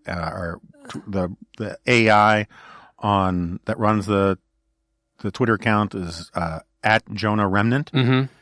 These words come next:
Speaker 1: And, um, and if you have ideas for, appar-, uh, so apparently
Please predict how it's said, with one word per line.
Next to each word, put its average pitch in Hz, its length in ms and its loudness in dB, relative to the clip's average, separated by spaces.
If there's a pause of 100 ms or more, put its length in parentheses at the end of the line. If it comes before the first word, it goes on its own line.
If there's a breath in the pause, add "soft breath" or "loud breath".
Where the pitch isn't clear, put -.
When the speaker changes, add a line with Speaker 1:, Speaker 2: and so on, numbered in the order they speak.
(340 soft breath)
Speaker 1:
And, 101 680 2
um, 87 680 0 (1300)
and 107 140 -2
if 95 100 -4
you 107 100 2
have 127 200 4
ideas 120 520 2
for, 110 320 0
appar-, 180 440 2
uh, 131 100 4
so 156 160 2
apparently 143 560 0